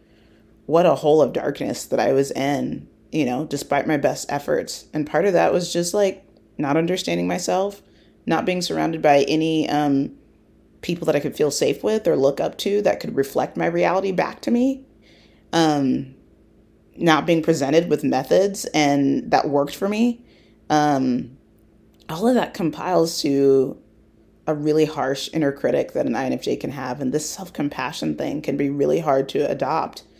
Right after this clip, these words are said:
and yet it opens things up completely, um, for everyone. But for an I N F J, it's like, that's what I wish for every I N F J. It's like, no matter what the world says or signals to you,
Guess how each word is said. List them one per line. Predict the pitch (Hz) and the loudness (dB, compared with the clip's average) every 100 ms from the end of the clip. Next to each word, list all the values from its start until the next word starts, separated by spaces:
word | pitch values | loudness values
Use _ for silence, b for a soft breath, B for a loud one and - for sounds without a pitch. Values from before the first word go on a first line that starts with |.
| b b b b - | b b b b -6
and | 180 | 0
yet | 170 156 - | 4 4 2
it | 185 180 | 0 2
opens | 175 175 208 202 - | 2 2 -2 -2 -8
things | - - 165 151 - | -8 -2 0 -2 -2
up | 143 127 - | 0 0 -4
completely, | 143 - - 156 - 131 120 - _ _ _ _ _ | -8 -8 -4 -2 0 -2 -4 -8 _ _ _ _ _
um, | - 143 131 127 131 139 - _ _ | -4 -2 0 -2 -2 -6 -14 _ _
for | - - | -6 -2
everyone. | 160 165 165 127 127 | 0 2 0 0 0
But | 139 - | 0 -2
for | - | -2
an | 160 | -2
I | 120 | -2
N | 147 | -2
F | 147 | -2
J, | 143 120 127 | 0 2 2
it's | 120 | 0
like, | - 123 117 - _ _ _ _ _ _ _ _ _ _ _ _ _ _ _ _ _ _ | -2 -2 -2 -12 _ _ _ _ _ _ _ _ _ _ _ _ _ _ _ _ _ _
that's | 170 165 | -4 0
what | 175 | 4
I | 151 | 4
wish | 135 127 - | 4 2 0
for | - - | -8 -8
every | 147 156 | -2 -2
I | 143 | 0
N | 151 | -4
F | 147 | -6
J. | - 143 139 | -4 -2 0
It's | 147 | -2
like, | 160 147 B B B - | -4 -4 B B B -2
no | 160 | 0
matter | 147 139 151 165 | 2 0 2 4
what | 160 | 4
the | 165 | 2
world | 156 147 147 | 2 2 2
says | 143 139 131 143 143 - - | 0 -2 0 -2 -4 -8 -2
or | 156 | -2
signals | - 147 147 147 | 2 0 0 -2
to | 139 | -2
you, | 135 151 147 | 0 0 -2